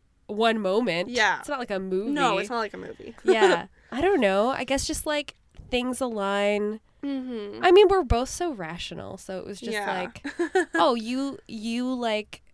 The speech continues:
Speaker 1: have the same," <sighs> to say values sounds so wishy-washy,
Speaker 2: Yeah.
Speaker 1: but it, it's
Speaker 2: No,
Speaker 1: true.
Speaker 2: that's true.
Speaker 1: Like, you have, like, similar values.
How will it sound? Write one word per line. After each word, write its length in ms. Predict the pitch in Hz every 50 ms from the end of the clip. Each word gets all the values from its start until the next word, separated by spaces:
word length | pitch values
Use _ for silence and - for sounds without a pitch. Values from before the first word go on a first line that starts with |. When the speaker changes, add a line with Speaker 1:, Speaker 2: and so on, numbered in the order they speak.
| _ -
Speaker 1:
have 220 | - - 220 220 202
the 100 | 208 214
same," 380 | - - 214 208 202 202 190 - - - - - -
<sighs> 240 | - _ - -
to 100 | - - 240
say 160 | - 294 277
values 460 | 226 190 185 170 180 202 202 196 185 180
sounds 220 | - 202 202 196 -
so 60 | 208
wishy-washy, 640 | 190 190 196 190 294 330 330 320 277 247 214 202 214
Speaker 2:
Yeah. 60 | 226
Speaker 1:
but 240 | - 240 226 220 - _
it, 160 | - 262 - -
it's 100 | - 294
Speaker 2:
No, 260 | 339 453 480 392 311
Speaker 1:
true. 100 | 294 294
Speaker 2:
that's 240 | 285 202 190 196 226
true. 360 | 302 427 370 262 202 185 220 - _
Speaker 1:
Like, 200 | - 247 247 -
you 60 | 262 247
have, 180 | 247 233 - - - - -
like, 220 | 240 233 233 - - _ _ _ _ -
similar 460 | - - - 214 226 247 269 277 269
values. 800 | 254 220 214 208 208 214 208 208 208 208 208 208 208 214 208 -